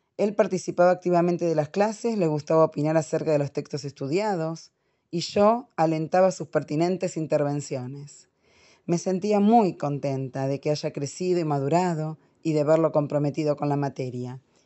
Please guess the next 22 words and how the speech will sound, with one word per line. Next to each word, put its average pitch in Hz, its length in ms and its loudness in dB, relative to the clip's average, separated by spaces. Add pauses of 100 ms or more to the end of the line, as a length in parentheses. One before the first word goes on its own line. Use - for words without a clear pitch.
(380)
Me 160 120 -2
acordaba 185 420 4
de 220 60 2
las 170 120 2
situaciones 180 640 -4
vividas 165 720 -2 (400)
con 156 220 0
él 180 260 -2
cuando 151 260 0
era 160 200 -2
chico 160 500 -8 (240)
y 190 120 0
a 208 40 2
veces 190 340 0
me 165 120 -2
costaba 170 420 2
creer 151 480 0 (260)
que 151 140 -2
nuestro 156 320 -2
vínculo 185 720 0 (220)
había 143 360 0
cambiado. 127 680 -8